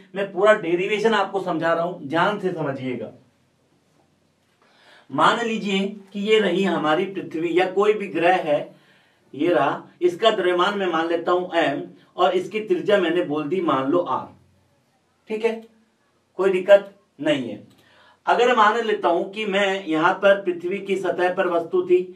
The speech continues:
और मुझे इसको कहाँ भेजना है? पृथ्वी की सतह से बाहर अनंत पर भेजना है। मैं ये मानता हूं कि अनंत पर गुरुत्व क्षेत्र क्या है? शून्य है। मैं ऐसा मान रहा हूं कि पृथ्वी का गुरुत्व क्षेत्र अनंत तक है। अनंत पर पृथ्वी का गुरुत्व क्षेत्र क्या हो जाता है?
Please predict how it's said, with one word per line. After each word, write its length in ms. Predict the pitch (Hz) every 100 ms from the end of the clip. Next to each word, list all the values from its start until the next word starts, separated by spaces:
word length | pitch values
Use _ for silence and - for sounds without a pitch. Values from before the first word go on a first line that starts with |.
| - -
और 120 | 190 196
मुझे 240 | 180 214
इसको 340 | 220 190 202 214
कहाँ 300 | 175 180 190
भेजना 320 | 185 175 180
है? 180 | 175 170 - - _ -
पृथ्वी 300 | 190 190 220
की 140 | 214
सतह 280 | 185 170 185
से 180 | 180 196
बाहर 340 | 175 147 143 - - _ -
अनंत 360 | 190 220 240 175
पर 200 | 202 190
भेजना 340 | 147 131 127
है। 200 | 104 95 - _ -
मैं 120 | -
ये 140 | 214 226
मानता 360 | 196 190 190
हूं 120 | 220 214
कि 100 | 214
अनंत 360 | 170 202 202 208
पर 120 | 196
गुरुत्व 340 | 180 196 202
क्षेत्र 300 | 190 190 190
क्या 160 | 185 180
है? 300 | 180 - - -
शून्य 240 | 143 139 143
है। 160 | 147 - _ -
मैं 100 | 185 180
ऐसा 280 | 180 180 -
मान 220 | 180 170
रहा 160 | 185 170
हूं 280 | 147 175 - - -
कि 80 | 190
पृथ्वी 360 | 190 180 220
का 140 | 220 202
गुरुत्व 360 | 185 196 202
क्षेत्र 280 | 185 190 190
अनंत 420 | 202 175 196 214 208
तक 180 | 165 143
है। 120 | 143
अनंत 300 | 160 214 214
पर 140 | 208
पृथ्वी 300 | 196 180 185
का 60 | 202
गुरुत्व 240 | 185 180
क्षेत्र 280 | 190 190 190
क्या 140 | 180 185
हो 80 |
जाता 260 | 151 147 -
है? 160 | 95